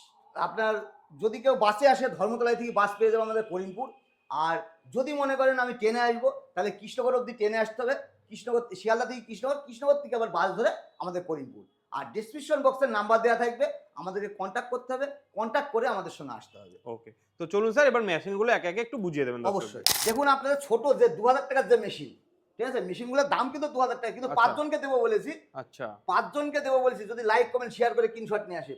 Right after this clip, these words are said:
Speaker 1: পাঁচজনকে,
Speaker 2: হুম।
Speaker 1: কিন্তু মেশিনের দাম দু হাজার টাকা আছে।
Speaker 2: আচ্ছা।
Speaker 1: পাঁচজন বাদে যারা নেবে তাদের জন্য কিন্তু only প্রথম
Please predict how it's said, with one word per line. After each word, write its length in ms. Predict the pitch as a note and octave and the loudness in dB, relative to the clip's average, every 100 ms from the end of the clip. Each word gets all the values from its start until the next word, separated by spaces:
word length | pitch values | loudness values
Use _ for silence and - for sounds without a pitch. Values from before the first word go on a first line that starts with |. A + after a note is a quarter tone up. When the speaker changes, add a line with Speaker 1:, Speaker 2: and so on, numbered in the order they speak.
| F#3 | -4
Speaker 1:
পাঁচজনকে, 300 | D3+ G3+ F3+ | -4 -4 -6
Speaker 2:
হুম। 80 | |
Speaker 1:
কিন্তু 140 | A#3 C#4+ | -6 -6
মেশিনের 260 | C4 B3 C#4 | -6 -4 0
দাম 80 | C#4 A#3+ | 0 0
দু 40 | G#3 | 0
হাজার 160 | F#3+ - | 0 -4
টাকা 120 | D3 C3 | -10 -10
আছে। 120 | A#2 - B2+ | -14 -16 -10
Speaker 2:
আচ্ছা। 120 | A2+ | -2
Speaker 1:
পাঁচজন 280 | G3 - C#4 C4+ | -2 2 0 0
বাদে 140 | C4 A#3+ | -2 0
যারা 160 | A#3 A3 | 0 -2
নেবে 160 | A3 C4 - - _ _ | 0 0 0 -6 _ _
তাদের 220 | F3 G#3+ F3 | -6 -4 -4
জন্য 160 | A#3 C#4 F4 - _ - | -6 -6 -8 -12 _ -16
কিন্তু 280 | A#3 B3 D#4 D4+ - | -14 -2 0 0 -2
only 280 | A3+ C4 D#4 E4 _ _ _ _ - | -4 -4 -6 -8 _ _ _ _ -2
প্রথম 260 | A#3 C4+ | 2 4